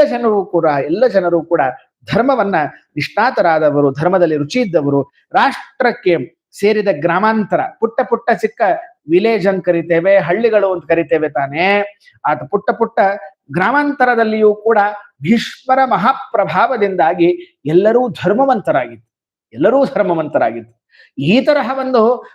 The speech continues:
ಒಂದು ಅತ್ಯದ್ಭುತವಾದ ಪ್ರಭಾವದಿಂದಾಗಿ ಜನರನ್ನ, ಸಮಾಜವನ್ನ ಧರ್ಮಮಯವನ್ನಾಗಿ ಮಾಡಿದ್ರು ನಮ್ಮ ಭೀಷ್ಮಾಚಾರ್ಯ. ಅಷ್ಟೇ ಅಲ್ಲದೇನೆ ವಿಶೇಷವಾಗಿರತಕ್ಕಂತಹ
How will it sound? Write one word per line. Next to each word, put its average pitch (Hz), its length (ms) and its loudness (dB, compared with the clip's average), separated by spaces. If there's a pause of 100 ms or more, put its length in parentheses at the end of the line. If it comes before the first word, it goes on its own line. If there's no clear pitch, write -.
(120)
ಒಂದು 165 180 0
ಅತ್ಯದ್ಭುತವಾದ 226 920 0
ಪ್ರಭಾವದಿಂದಾಗಿ 175 1400 0 (120)
ಜನರನ್ನ, 202 600 0 (180)
ಸಮಾಜವನ್ನ 175 840 0 (120)
ಧರ್ಮಮಯವನ್ನಾಗಿ 185 1080 0
ಮಾಡಿದ್ರು 139 420 -8
ನಮ್ಮ 131 180 -8
ಭೀಷ್ಮಾಚಾರ್ಯ. 131 680 -4 (840)
ಅಷ್ಟೇ 165 220 -2
ಅಲ್ಲದೇನೆ 165 800 -2
ವಿಶೇಷವಾಗಿರತಕ್ಕಂತಹ 156 1300 0